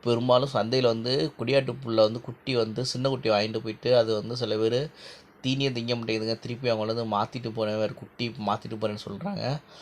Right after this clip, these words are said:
அதுக்காக இந்த பேட்ச் வந்து கொண்டு வந்திருக்காங்க. இந்த பேட்ச் வந்து பாத்தீங்கன்னா ஆடு வந்து வளர்ந்த ஆரம்-, கா-, கெடா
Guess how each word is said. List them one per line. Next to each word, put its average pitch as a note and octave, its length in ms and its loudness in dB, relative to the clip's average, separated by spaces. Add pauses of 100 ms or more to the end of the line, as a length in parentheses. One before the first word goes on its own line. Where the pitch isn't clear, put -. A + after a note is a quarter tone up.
(220)
அதுக்காக B2 540 8
இந்த A#2 320 2
பேட்ச் A#2+ 340 6
வந்து A#2 260 2
கொண்டு A2 220 0
வந்திருக்காங்க. A2 460 0
இந்த A2+ 220 -2 (240)
பேட்ச் A#2 240 4
வந்து A#2 200 0
பாத்தீங்கன்னா A2 400 0 (200)
ஆடு A#2 260 6
வந்து A#2 320 2
வளர்ந்த A#2 420 4
ஆரம்-, G2+ 360 6 (120)
கா-, G#2+ 300 6
கெடா A2+ 240 4